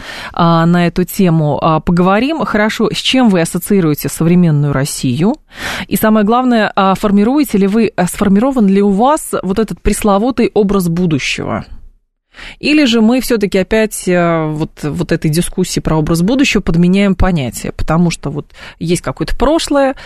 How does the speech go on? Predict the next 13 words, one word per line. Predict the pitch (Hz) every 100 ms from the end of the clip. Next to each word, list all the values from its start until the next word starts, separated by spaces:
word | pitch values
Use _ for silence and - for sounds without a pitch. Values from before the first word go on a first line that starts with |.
| - -
есть | - 170 208
какое-то | - 180 180 170 165
будущее, | 220 277 220 -
а | 180
в | 175
настоящем | 175 175 190 214 185
мы | 180
теряемся, | - 175 131 127 - -
потому | - 170
что | 175 175
мы | 180
должны | 170 160 185 185
дожить | 160 175 262